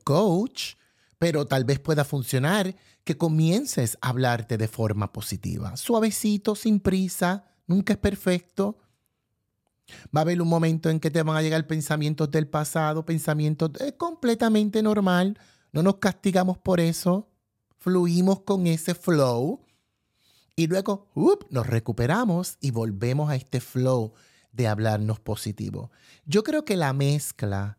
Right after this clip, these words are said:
de, de hacer un pasatiempo, algo bueno que te gusta, eh, segrega dopamina,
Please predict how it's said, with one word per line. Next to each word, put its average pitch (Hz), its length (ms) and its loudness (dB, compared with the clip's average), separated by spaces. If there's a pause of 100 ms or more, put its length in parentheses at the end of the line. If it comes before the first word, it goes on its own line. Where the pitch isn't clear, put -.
(160)
de, 120 320 -2
de 123 160 -2
hacer 123 240 0
un 202 140 2
pasatiempo, 131 720 -2
algo 139 220 0
bueno 170 240 0
que 143 100 -2
te 127 140 -4
gusta, 117 580 -2 (400)
eh, 113 260 -2
segrega 123 560 -2
dopamina, 127 840 0